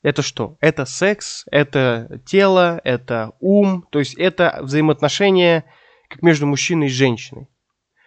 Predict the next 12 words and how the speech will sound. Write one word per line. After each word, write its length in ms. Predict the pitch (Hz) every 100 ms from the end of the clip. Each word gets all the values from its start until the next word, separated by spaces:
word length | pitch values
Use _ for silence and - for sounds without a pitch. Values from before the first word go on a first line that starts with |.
| _ _ _ _ _ _ _ _ _
Э, 580 | 127 127 123 120 117 117
уют, 600 | - 143 175 226 233 - - -
да, 340 | 131 139 160 151
и 680 | 127 135 135 131 127 123 120
взаимопонимание. 880 | 135 147 131 127 117 110 101 - - _ _ _ _ _ _ _ - -
Что 240 | - 185
нужно? 1400 | 185 156 139 139 123 110 - 120 120 113 113 107 110 -
Э, 20 | -
я 180 | 143
говорю 220 | 143 156 190
это 240 | 160 147
в 480 | 127 135 135 131